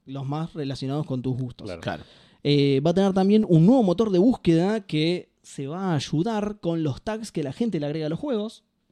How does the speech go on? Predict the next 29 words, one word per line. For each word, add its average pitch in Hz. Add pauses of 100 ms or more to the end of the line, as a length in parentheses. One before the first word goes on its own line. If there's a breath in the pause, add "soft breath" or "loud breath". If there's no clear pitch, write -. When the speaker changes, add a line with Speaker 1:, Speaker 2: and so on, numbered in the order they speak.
(380)
Speaker 1:
¿Sí? 170
Muy 127
copado 208
para, 117 (360 soft breath)
para 110
encontrar 127
cosas 131
más 131
certeras, 131
digamos. 147 (1040)
Eh, 143 (1160 soft breath)
al 202
final 285
del 233
sitio 220 (160)
va 175
a 185
haber 202
una 190
sección 202 (140)
de 185
recomendaciones 196
personalizadas 180
que 143
se 143
van 156
a 151
basar 160
en, 131